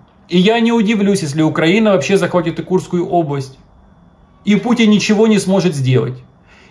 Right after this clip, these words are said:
И впервые с момента окончания Второй мировой войны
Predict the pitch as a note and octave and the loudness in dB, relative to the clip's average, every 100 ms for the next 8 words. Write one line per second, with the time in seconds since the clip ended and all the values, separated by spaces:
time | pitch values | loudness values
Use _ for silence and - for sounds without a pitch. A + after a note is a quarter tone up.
0 | - F#3 - G#3+ G3+ G#3+ G3 D#3+ C3 A2 | -2 -2 2 0 2 2 4 2 0 -4
1 | - _ - E3 F3+ F3+ E3 D3+ D3 D#3 | -14 _ -4 0 2 2 2 0 0 0
2 | F3 E3+ D#3 C3 D3 D3 D3 C#3 C#3 C#3 | 0 0 2 0 2 2 2 2 2 2
3 | C3+ D3+ F#3+ C4 | 2 0 -2 -4